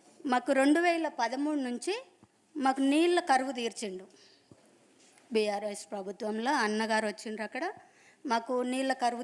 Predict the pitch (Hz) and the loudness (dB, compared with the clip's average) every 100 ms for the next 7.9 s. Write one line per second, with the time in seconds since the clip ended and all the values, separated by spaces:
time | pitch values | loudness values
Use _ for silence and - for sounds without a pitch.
0 | 226 208 - 196 185 - _ _ _ _ | -6 -6 -8 -10 -10 -14 _ _ _ _
1 | _ _ _ - 277 349 359 330 320 285 | _ _ _ 2 6 8 6 4 4 0
2 | 254 254 220 214 208 196 214 240 254 294 | -2 -4 -4 -4 -4 -4 -4 -4 0 2
3 | 277 269 294 294 254 262 254 247 254 359 | 2 2 0 0 -2 0 2 0 0 0
4 | 330 262 226 240 - 247 294 294 285 294 | 2 0 -6 -8 -2 2 4 4 4 2
5 | 262 247 269 233 226 220 220 220 220 233 | 0 -2 -2 -2 0 0 0 -2 -4 -6
6 | 226 226 - - 247 269 277 269 262 247 | -8 -8 -14 -12 0 2 6 6 6 2
7 | 247 269 277 320 302 240 208 208 | 2 -4 -2 2 2 2 2 0